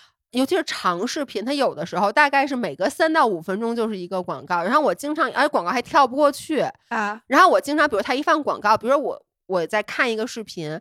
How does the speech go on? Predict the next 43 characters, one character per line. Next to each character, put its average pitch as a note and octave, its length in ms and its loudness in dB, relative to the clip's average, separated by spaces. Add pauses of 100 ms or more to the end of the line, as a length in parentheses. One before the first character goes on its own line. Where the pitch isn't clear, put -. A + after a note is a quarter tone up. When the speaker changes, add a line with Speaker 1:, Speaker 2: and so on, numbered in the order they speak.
(220)
Speaker 1:
他 C#4+ 140 0
一 D4 80 0
到 D#4+ 140 4
广 F3 200 -6
告 A3 160 4
我 E3+ 120 -2
就 G3 100 -6
把 E3+ 160 -6
这 F3+ 100 -12
个 F3+ 200 -6
东 A#3 180 -6
西 B3+ 80 -4
放 B3 240 0
在 F#3 80 -4
这 E3 80 -4
儿， C#3 40 -2
我 B2+ 40 -6
就 D3+ 60 -10
去 - 80 -16
干 A3+ 220 -2
别 E3 200 -8
的 E3+ 120 -4
了， D#3+ 140 -2
然 F3+ 120 0
后 A#3+ 60 2
我 A3+ 40 6
可 B3+ 60 6
能 - 0 -
Speaker 2:
然 - 0 -
后 - 60 0
再 B3 160 4
也 G3 60 2
回 G#3 220 0
不 A#3+ 60 -4
来 G#3+ 80 0
了。 E4 80 6
Speaker 1:
再 C#4 80 6
也 G3+ 60 4
回 F#3+ 140 2
不 G#3+ 100 -4
来 D3+ 260 -2
了。 E3 240 -4 (160)
对。 F3 200 -6